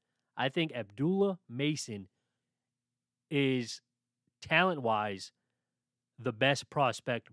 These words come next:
bar none. He's a guy that I could see doing it all. Punching, defending,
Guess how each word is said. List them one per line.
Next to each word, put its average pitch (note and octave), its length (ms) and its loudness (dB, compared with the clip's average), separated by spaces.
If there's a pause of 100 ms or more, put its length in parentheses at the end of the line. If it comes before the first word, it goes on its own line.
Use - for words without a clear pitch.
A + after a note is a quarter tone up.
(120)
bar B2 260 4
none. G#2+ 320 -2 (1600)
He's C#3+ 200 -4
a D#3 60 0
guy C#3 280 6
that A#2 120 0
I B2 120 2
could - 180 -14
see B2 440 -6 (480)
doing C3 280 0
it B2 80 2
all. G#2+ 300 0 (800)
Punching, F3 480 0 (720)
defending, D#3+ 640 0